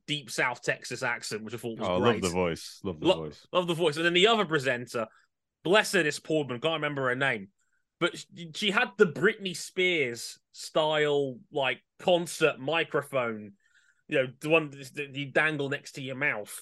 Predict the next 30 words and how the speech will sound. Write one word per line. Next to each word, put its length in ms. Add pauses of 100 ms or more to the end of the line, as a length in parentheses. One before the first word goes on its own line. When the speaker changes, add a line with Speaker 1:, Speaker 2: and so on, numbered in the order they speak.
Speaker 1:
when 280
you're 120
in, 80
like, 180
like, 140
you 160
see, 220
I'm 80
sure 180
you've 140
seen 240
it 80
in 120
music 300
concerts 400
and 100
things 280
like 220
that, 200
right? 220 (560)
And 240
then 500
<laughs> 1040
her 240
earring 540
kept 360
banging 380
against 720
the 240
microphone, 1080